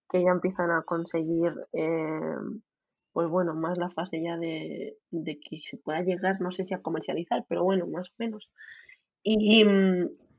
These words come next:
y me habían hablado hace unos meses de Emilia Gómez, que es una investigadora que antes estaba en la Pompeu, pero ahora está en, creo, en la univers-, en la Universidad de Sevilla.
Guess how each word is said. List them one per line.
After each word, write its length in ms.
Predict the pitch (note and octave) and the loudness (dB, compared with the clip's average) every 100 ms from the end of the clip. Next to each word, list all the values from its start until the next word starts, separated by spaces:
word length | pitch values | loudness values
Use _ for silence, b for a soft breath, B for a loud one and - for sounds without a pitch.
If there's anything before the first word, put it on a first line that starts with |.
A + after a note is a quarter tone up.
| _ | _
y 140 | A3+ | 4
me 100 | A3 | 6
habían 220 | G#3 A3 C4+ | 8 8 8
hablado 320 | C#4+ C#4+ C#4 | 6 6 4
hace 300 | C4+ C4+ C4 | 2 2 4
unos 340 | C4 B3+ A#3 | 4 2 0
meses 600 | A#3 B3+ C4 C#4 D4 - _ | -2 -2 -2 -4 -6 -12 _
de 340 | - G3+ G3 F#3 | -2 0 2 2
Emilia 380 | F#3 G#3+ B3 B3 | 2 4 4 4
Gómez, 360 | B3+ C4+ D4 - _ - _ _ _ _ _ | 2 0 -2 -10 _ -20 _ _ _ _ _
que 100 | - | -4
es 80 | G3 | 0
una 80 | A3 | 4
investigadora 480 | A3+ A3 A#3 B3 G3+ | 4 2 0 2 2
que 100 | G3+ | 2
antes 200 | G3+ A3+ | 0 0
estaba 200 | A3+ A#3 | 0 0
en 60 | A3+ | 0
la 60 | |
Pompeu, 340 | G#3+ G#3+ A#3 G#3 | 2 2 4 2
pero 180 | F#3+ F3 | 2 0
ahora 160 | F3+ A3 | 0 -2
está 320 | - A3+ A#3 | -4 -4 -2
en, 160 | A3+ G#3+ | -2 -2
creo, 200 | A3 A3 | -2 -2
en 60 | |
la 100 | G#3+ | 0
univers-, 260 | G3+ F#3+ F#3+ | -2 -4 -4
en 160 | G3+ G3+ | -2 0
la 100 | F#3+ | 0
Universidad 440 | F#3 F#3 F#3 G3 | -2 -8 -8 -6
de 60 | G#3+ | -6
Sevilla. 540 | - G3 G3+ A3+ C#4 | -4 -4 -4 -6 -8